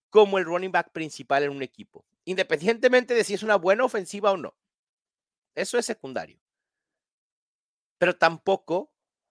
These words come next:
hay que esperar que Ezekiel Elliott pueda ser un running back top quince, ni un top dieciocho, ni un top veinte.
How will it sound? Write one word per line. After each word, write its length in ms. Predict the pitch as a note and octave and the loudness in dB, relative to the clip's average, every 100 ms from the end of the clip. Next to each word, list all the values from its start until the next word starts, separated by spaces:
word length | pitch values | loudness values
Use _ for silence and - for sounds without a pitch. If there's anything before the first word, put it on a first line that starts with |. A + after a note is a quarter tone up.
| _ | _
hay 160 | D3+ D#3 | -2 -2
que 100 | E3 | -8
esperar 380 | - F3+ - | -4 -2 -2
que 80 | G3 | -2
Ezekiel 300 | A#3 - D#3 | -10 -6 -8
Elliott 200 | C#3 A2+ | -6 -8
pueda 180 | E3+ C3+ | -4 -4
ser 120 | B2 B2 | -4 -10
un 100 | A2 | -8
running 200 | G#2+ G2+ | -8 -10
back 160 | F#2 | -12
top 160 | - - | -14 -18
quince, 460 | - G#2 - A2 _ _ | -16 -16 -14 -16 _ _
ni 200 | D3+ D#3 | -6 -6
un 120 | D#3+ | -4
top 200 | - C3 | -4 -4
dieciocho, 520 | B2 B2 B2+ A2+ - E3+ | -6 -10 -6 -6 -6 -10
ni 140 | C#3+ | -10
un 80 | D3+ | -8
top 200 | D#3+ - | -10 -10
veinte. 380 | G3 A3+ - | -12 -12 -20